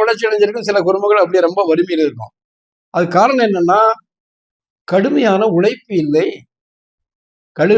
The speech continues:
அந்த வறுமை இருக்கிறதுக்கு பல சமூக காரணங்கள் இருக்கு, அது வேற. ஆனால்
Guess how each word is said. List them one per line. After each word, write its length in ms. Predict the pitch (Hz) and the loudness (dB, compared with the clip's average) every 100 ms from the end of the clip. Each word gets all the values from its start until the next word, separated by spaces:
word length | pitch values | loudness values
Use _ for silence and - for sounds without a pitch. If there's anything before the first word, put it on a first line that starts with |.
| 190 | 2
அந்த 140 | 123 104 | -2 -6
வறுமை 260 | 123 180 | 2 4
இருக்கிறதுக்கு 400 | 208 208 208 240 - | 6 4 0 -2 0
பல 120 | 214 | 0
சமூக 360 | 208 196 208 220 208 | 2 2 4 4 4
காரணங்கள் 360 | 196 208 190 180 | 0 2 0 -2
இருக்கு, 180 | 185 190 | 0 2
அது 160 | 180 196 | 2 2
வேற. 200 | 190 175 139 _ _ _ _ _ _ _ _ _ _ _ _ _ | 2 2 0 _ _ _ _ _ _ _ _ _ _ _ _ _
ஆனால் 440 | 165 208 156 202 | 0 2 4 2